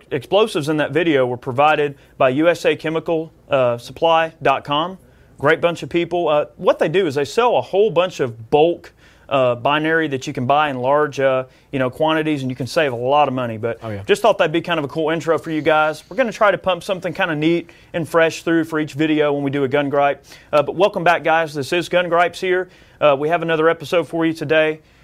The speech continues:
Speaker 1: Uh, we appreciate all of the support that, um, we've gotten from you guys, uh,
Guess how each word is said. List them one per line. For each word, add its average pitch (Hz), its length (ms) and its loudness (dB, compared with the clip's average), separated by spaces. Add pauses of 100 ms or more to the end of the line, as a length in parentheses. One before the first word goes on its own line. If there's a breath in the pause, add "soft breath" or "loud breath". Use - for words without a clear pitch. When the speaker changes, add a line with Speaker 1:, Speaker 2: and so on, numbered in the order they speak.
(140)
Speaker 1:
Uh, 139 120 4
we 147 140 0
appreciate 196 500 0
all 185 260 2
of 156 80 -6
the 151 80 -8
support 170 480 -2
that, 143 220 -2
um, 139 180 -2
we've 139 160 -4
gotten 165 260 0
from 156 180 -6
you 147 100 -2
guys, 156 420 0
uh, 120 160 -2